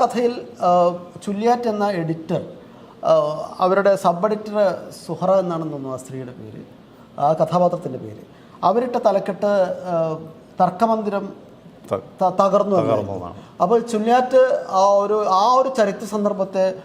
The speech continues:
Speaker 1: വളരെ, ആ, ഗൗരവമായി തന്നെ എടുത്ത് തൻ്റെ നീല പെൻസിലിനെ ഉളി പോലെ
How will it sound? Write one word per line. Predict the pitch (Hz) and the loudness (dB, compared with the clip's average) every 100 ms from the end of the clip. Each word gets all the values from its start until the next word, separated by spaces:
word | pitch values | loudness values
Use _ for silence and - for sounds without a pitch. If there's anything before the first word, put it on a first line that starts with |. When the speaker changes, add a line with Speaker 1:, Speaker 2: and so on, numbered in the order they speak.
| - - | -18 0
Speaker 1:
വളരെ, | 165 185 208 196 - - | 2 4 6 4 2 -4
ആ, | 165 | -2
ഗൗരവമായി | 165 185 214 262 240 214 202 | 4 4 6 4 4 2 2
തന്നെ | 202 196 | -2 0
എടുത്ത് | 170 160 175 175 175 | -2 -2 0 0 2
തൻ്റെ | 170 175 180 | 4 4 4
നീല | 156 196 233 | 4 4 4
പെൻസിലിനെ | 226 208 208 214 | 2 -2 -2 -2
ഉളി | 196 196 | 0 2
പോലെ | 233 247 233 - | 4 4 4 0